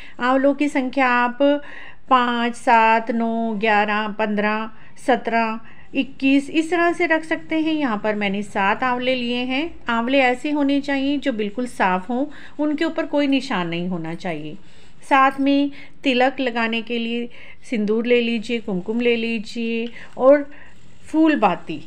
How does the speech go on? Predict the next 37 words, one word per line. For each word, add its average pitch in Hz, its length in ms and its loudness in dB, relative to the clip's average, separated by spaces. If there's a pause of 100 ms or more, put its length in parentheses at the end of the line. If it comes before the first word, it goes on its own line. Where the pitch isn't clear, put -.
(120)
ये 208 100 -4
देखिए, 185 320 -6
ये 247 60 -4
फूल 247 280 -2
बाती 233 340 4
होती 254 380 0
हैं 277 280 0
जो 262 120 0
खड़ी 214 320 0
हो 247 160 4
जाती 220 320 0
हैं, 247 80 -4
ये 247 60 -2
मैंने 220 280 -4
घी 208 260 -2
में 220 180 -2
भिगो 202 280 0
ली 202 160 0
हैं। 233 300 -2 (280)
आप 208 220 2
घी 226 260 2
में, 226 340 0
तेल 202 280 0
में, 214 180 -2
किसी 214 240 -4
भी 240 100 -4
चीज़ 240 300 -4
में 247 140 0
भिगो 226 260 0
सकते 226 360 -6
हैं। 247 280 -4 (300)
और 294 120 0 (120)
थोड़े 302 340 4
से 339 180 -2
तिल 277 240 0
ले 185 200 2
लीजिए, 160 480 -6